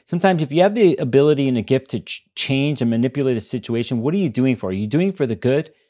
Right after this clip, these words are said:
That's what Hermes used to do on purpose, to trick a situation that was normal on a human level. And in that moment, the divine comes through.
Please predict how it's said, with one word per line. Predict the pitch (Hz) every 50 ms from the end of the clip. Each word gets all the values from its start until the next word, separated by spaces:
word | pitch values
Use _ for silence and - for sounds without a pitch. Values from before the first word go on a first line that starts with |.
| _ -
That's | - - 190
what | 190 123
Hermes | 156 185 190 185 175 151 135
used | 147 143 -
to | 143 127
do | 110 131 139 139
on | 123 123 117
purpose, | - - 160 160 - - 107 101 -
to | - 110
trick | 98 - - - - - 208 214 208
a | 202
situation | 170 - 160 139 - 151 139 143 147 143 - - 113
that | 107 104 92
was | 101 104 87
normal | - 120 123 131 147 165 175 170 156
on | 135 117
a | 113
human | 110 - - 151 151 143 131 120 113
level. | 120 131 139 123 113 98 101 101 - - - - -
And | 120 120
in | 127 139
that | 151 165 165 - -
moment, | 147 151 156 143 127 110 90
the | 110
divine | 95 85 110 92 90 87 80 113 120 127 143 156 160 160 160 -
comes | - - 120 107 95 - - - _ -
through. | - 98 98 95 90 90 95 101